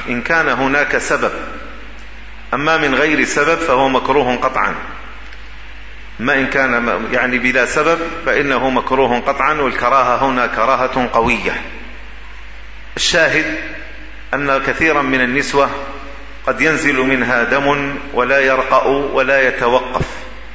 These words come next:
مثل هذه المرأة وهي فاطمة بنت أبي حبيش،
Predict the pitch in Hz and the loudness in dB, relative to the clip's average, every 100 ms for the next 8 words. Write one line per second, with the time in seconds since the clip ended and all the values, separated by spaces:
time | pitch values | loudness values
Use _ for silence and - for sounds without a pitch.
0 | - 147 147 131 139 143 127 127 120 131 | -6 -6 -2 0 2 2 2 0 0 0
1 | - 123 117 - 120 131 131 - 127 135 | 2 0 0 -2 -2 0 0 2 0 0
2 | 127 117 113 131 117 - 117 113 107 117 | -2 -2 -2 -2 -2 0 0 0 -2 0
3 | 120 101 | 0 -2